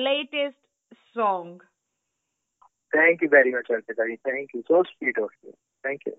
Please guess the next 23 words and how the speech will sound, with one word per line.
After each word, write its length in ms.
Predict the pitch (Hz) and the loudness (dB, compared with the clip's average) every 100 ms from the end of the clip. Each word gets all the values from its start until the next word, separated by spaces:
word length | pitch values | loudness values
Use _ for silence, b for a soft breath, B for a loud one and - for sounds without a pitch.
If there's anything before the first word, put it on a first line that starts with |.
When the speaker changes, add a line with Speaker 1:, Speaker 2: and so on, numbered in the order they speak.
| _ - | _ -12
Speaker 1:
ये 280 | 233 262 320 | -8 -6 -6
गाना 260 | 285 269 302 | -4 -2 -2
Speaker 2:
या। 60 | |
Speaker 1:
सेवनटीन्थ 680 | 311 294 269 - - 339 349 - | -4 -2 -2 -4 -8 -10 -10 -4
अगस्त 360 | 240 247 277 277 302 | -2 2 0 0 -2
को 80 | |
रिलीज 380 | 285 247 254 254 | -2 0 -4 -4
हुआ 280 | 269 220 302 | -6 0 0
है 260 | 233 220 339 _ _ - | 0 -6 -8 _ _ -4
और 240 | 277 302 | 2 2
बस 420 | 262 220 220 330 381 _ _ | 0 -12 -2 -2 -2 _ _
कुछ 140 | 381 381 - | -6 -6 -12
ही 380 | 247 311 381 381 | -8 -2 0 -2
दिनों 340 | 302 285 302 311 | -6 -4 -4 -4
में 360 | 262 196 302 - _ _ _ _ _ - | -6 -6 -10 -14 _ _ _ _ _ -10
एक 320 | 294 339 381 | -4 -4 -4
मिलियन 480 | 330 311 311 320 320 | -6 -8 -6 -6 -8
से 240 | 330 302 294 | -10 -10 -6
भी 260 | 339 359 | -2 -2
ज्यादा 500 | 247 208 233 233 262 | -4 0 0 4 2
व्यूज 380 | 247 233 226 220 | 2 -2 -6 -8
है 360 | 220 180 208 202 | -8 -6 -6 -8
YouTube 320 | 190 190 180 | -10 -10 -12